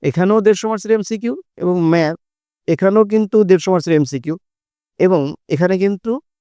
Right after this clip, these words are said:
পঞ্চাশ মার্কসের এমসিকিউ। তাহলে টোটাল পাঁচশো মার্কসের কিন্তু এমসিকিউ এক্সাম হয়। এখানে তুমি কিন্তু ক্যালকুলেটর ব্যবহার করতে পারবা এবং নেগেটিভ মার্কিং থাকবে এবং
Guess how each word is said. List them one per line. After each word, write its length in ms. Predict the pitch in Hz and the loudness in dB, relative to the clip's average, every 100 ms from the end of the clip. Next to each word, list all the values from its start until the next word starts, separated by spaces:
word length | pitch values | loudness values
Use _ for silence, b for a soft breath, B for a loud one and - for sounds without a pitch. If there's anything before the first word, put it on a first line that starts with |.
| _ _ - | _ _ 0
পঞ্চাশ 400 | 196 196 208 175 | 2 2 2 0
মার্কসের 280 | 185 180 175 | 0 -2 0
এমসিকিউ। 420 | 160 147 156 202 139 | 0 -2 -8 -8 -6
তাহলে 300 | 185 165 165 - _ | -2 0 0 -2 _
টোটাল 580 | 180 170 - 208 214 233 262 - _ _ _ _ _ _ _ _ _ | -2 -2 -2 -2 0 -4 -6 -12 _ _ _ _ _ _ _ _ _
পাঁচশো 400 | 156 156 - 214 | -4 -4 -4 0
মার্কসের 460 | 208 190 160 - 220 | 2 0 -2 -2 -2
কিন্তু 380 | - 175 170 233 254 | 0 -2 -2 -4 -2
এমসিকিউ 600 | 175 170 156 185 165 185 180 - | 2 2 2 -4 -2 2 2 0
এক্সাম 380 | 156 139 156 143 | -4 -2 0 0
হয়। 220 | 117 110 - _ _ _ _ _ _ _ _ _ - | -2 -8 -14 _ _ _ _ _ _ _ _ _ -2
এখানে 260 | 165 214 | 0 0
তুমি 220 | 147 180 185 | 2 2 2
কিন্তু 260 | 190 190 202 | 0 2 2
ক্যালকুলেটর 500 | 190 170 160 180 185 | 2 0 0 0 0
ব্যবহার 200 | 156 160 | 0 -2
করতে 200 | 165 156 | -2 -4
পারবা 380 | 147 143 143 160 233 _ _ _ _ _ _ - | -4 -6 -6 -8 -8 _ _ _ _ _ _ -4
এবং 180 | 165 190 175 160 | 0 0 0 2
নেগেটিভ 420 | 170 170 214 262 | 2 2 2 0
মার্কিং 320 | 214 180 165 170 | -4 -2 -2 -2
থাকবে 380 | 156 143 139 208 | -4 -8 0 2
এবং 220 | 180 160 | 2 0